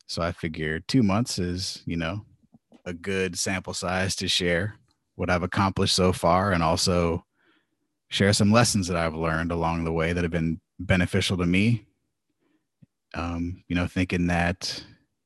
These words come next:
you know, physical fitness is something that a lot of people struggle with, especially parents and, uh, you know, single parents too. Um, it's something that if you don't have it under control, it's hard to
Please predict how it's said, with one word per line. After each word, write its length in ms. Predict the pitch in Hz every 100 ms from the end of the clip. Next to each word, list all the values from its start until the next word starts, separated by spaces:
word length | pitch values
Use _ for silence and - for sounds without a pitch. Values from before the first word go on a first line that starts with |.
| _ _ _ _
you 80 | 90
know, 80 | 92
physical 320 | 107 98 98
fitness 340 | - 127 127 117
is 60 |
something 280 | 151 143 139
that 80 | 123
a 40 |
lot 180 | 117 117
of 80 | 110
people 220 | 123 123
struggle 320 | - 117 127
with, 160 | 147 147
especially 480 | - 107 110 107 98
parents 640 | - 101 123 131 - -
and, 300 | 80 87 87
uh, 240 | 85 87 85
you 120 | 87
know, 120 | 95
single 280 | 95 107 92
parents 340 | 90 92 87 -
too. 300 | 110 147 - _ _ _ _ _ _ _ _ _ -
Um, 280 | 92 92 95
it's 160 | 95 -
something 460 | 104 104 104 98 92
that 400 | 92 92 92 85
if 180 | 92 -
you 720 | 92 90 90 90 87 87 85 101 _ _ _ _ _ _ _ _ _ _
don't 180 | 110 92
have 180 | 98 98
it 60 | 95
under 160 | 92
control, 480 | 90 92 - 104 127
it's 140 | 95
hard 260 | 101 98 92
to 300 | 90 87